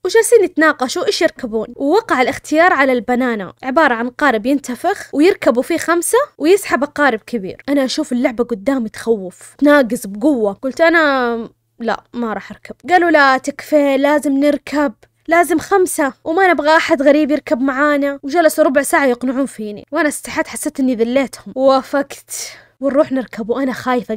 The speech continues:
قلبي، قلبي معورني، وقاعدة أرجف، أحس إنه بيصير شيء. كبنا وبدأ يسحبنا ورحنا بعيد، وبدأ يسرع عكس الموج، والبنانة هذه تنط تناقز،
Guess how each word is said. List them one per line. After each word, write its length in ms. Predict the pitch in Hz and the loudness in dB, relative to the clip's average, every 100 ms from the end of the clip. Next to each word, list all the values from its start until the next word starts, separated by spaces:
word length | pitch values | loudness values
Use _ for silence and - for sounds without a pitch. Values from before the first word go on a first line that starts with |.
| 208 | 2
قلبي، 360 | 285 262 214 196 | 2 2 -4 0
قلبي 360 | 277 262 214 | 0 0 -4
معورني، 640 | 214 208 220 269 277 233 190 | -8 -6 4 4 4 -2 -6
وقاعدة 420 | 262 240 311 262 | -4 0 0 2
أرجف، 280 | 240 226 214 | 0 0 -8
أحس 280 | - 427 - | -10 -10 -2
إنه 140 | 302 | 0
بيصير 300 | 220 233 - | 0 -2 -2
شيء. 260 | 175 - 202 | -4 -4 -8
كبنا 300 | - 302 330 | -2 2 2
وبدأ 280 | 240 294 240 | 4 4 4
يسحبنا 480 | 226 - 262 220 233 | 2 0 -6 -4 -2
ورحنا 340 | 247 302 269 | -2 -2 -4
بعيد، 400 | 240 208 233 214 - | -4 -4 -4 -6 -8
وبدأ 360 | 233 254 254 | -4 -2 4
يسرع 480 | 277 277 277 302 254 247 | 4 4 0 0 0 0
عكس 280 | 294 - | -4 -2
الموج، 320 | 277 226 220 - - _ _ - | -2 -2 -4 -6 -14 _ _ -12
والبنانة 1160 | 226 254 247 247 247 240 240 240 302 392 359 392 | -4 -2 0 0 2 4 4 2 2 2 0 0
هذه 160 | 339 - | -2 -8
تنط 380 | - 294 480 480 | -2 0 0 -2
تناقز، 800 | 330 294 403 453 247 247 - - | -4 2 2 2 2 -2 -2 -16